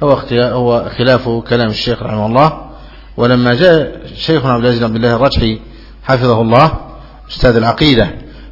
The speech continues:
في جامعة الإمام محمد بن سعود رحمه الله، قال: "وهذا القول"، وقد قال سماحة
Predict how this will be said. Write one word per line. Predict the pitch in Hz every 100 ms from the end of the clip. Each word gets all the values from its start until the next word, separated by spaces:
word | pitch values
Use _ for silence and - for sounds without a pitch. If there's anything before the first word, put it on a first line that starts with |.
| -
في | 110
جامعة | 110 117 123
الإمام | 123 120 117
محمد | 107 127 113
بن |
سعود | 104 - 123 101
رحمه | 80 107
الله، | 107 127 156 - - - - - - - - -
قال: | 127 151 180 180 - - - 110
"وهذا | 117 127 160 160 156
القول"، | 151 170 185 95 - - - - - - -
وقد | 120 135 117
قال | - 156 143 123
سماحة | 127 139 143 139